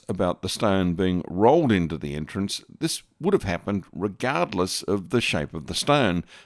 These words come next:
No one was going to lift a block of rock this big. Thanks to further research, it seems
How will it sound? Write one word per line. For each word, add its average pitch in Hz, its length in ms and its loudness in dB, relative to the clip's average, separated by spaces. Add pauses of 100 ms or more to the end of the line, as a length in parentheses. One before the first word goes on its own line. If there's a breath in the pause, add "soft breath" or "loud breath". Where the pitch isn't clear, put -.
No 156 200 4
one 95 360 4
was 110 220 2
going 101 300 2
to 95 100 0
lift 98 400 -2
a 98 60 0
block 135 360 2
of 87 220 -4
rock 90 400 2 (180)
this 98 380 -2
big. 90 560 -2 (680 soft breath)
Thanks 185 360 -2
to 104 400 0
further 110 400 4
research, 87 640 2
it - 140 -10
seems 127 420 2